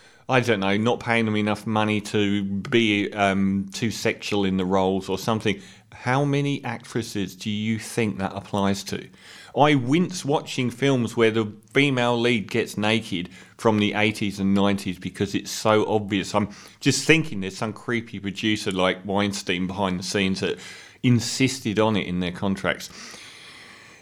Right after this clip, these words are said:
And Franco's not really accused of that at all. He's not accused of virtually anything. There has to be a scale from one to Weinstein. Weinstein was a massive Hollywood mogul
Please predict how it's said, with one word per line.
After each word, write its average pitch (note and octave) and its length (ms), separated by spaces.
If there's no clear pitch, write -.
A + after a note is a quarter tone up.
And F#3+ 160
Franco's A#3+ 380
not B3 160
really G3+ 220
accused A3+ 500
of A3+ 140
that A2 220
at - 200
all. A3 180
He's D#3+ 120
not A3+ 160
accused F3 340
of D3 60
virtually D#3 400
anything. F#3+ 320
There D3+ 120
has G3 260
to G#3+ 80
be F#3+ 160
a F3+ 60
scale C3+ 520
from C3+ 280
one B2 280
to C3+ 160
Weinstein. D#3 680
Weinstein D3+ 500
was A2+ 160
a A#2 60
massive D#3 440
Hollywood F#3 420
mogul A2 540